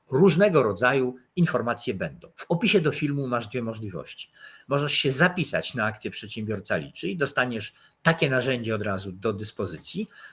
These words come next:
a więc samemu będziesz mógł sobie eksperymentować, a przy okazji dostaniesz wiedzę, jak się to robi. I w opisie do filmu jest również informacja, że można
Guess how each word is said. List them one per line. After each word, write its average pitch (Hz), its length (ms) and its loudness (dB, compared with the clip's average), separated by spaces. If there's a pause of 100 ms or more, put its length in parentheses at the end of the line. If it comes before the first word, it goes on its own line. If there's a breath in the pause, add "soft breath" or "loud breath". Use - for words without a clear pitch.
(120)
a 120 80 -4
więc 120 340 -4
samemu 143 840 4
będziesz 120 400 -2
mógł 127 120 -6
sobie 113 320 0
eksperymentować, 117 880 0
a 131 40 -4
przy - 140 -2
okazji 120 320 0
dostaniesz 117 460 -4
wiedzę, 117 380 2
jak 104 160 -2
się - 140 -4
to 101 140 -4
robi. 87 340 -6 (440 loud breath)
I 226 200 4
w - 80 -8
opisie 175 340 4
do 147 120 6
filmu 156 300 2
jest 139 160 2
również 143 360 0
informacja, 120 560 -2
że 123 160 -2
można 123 640 4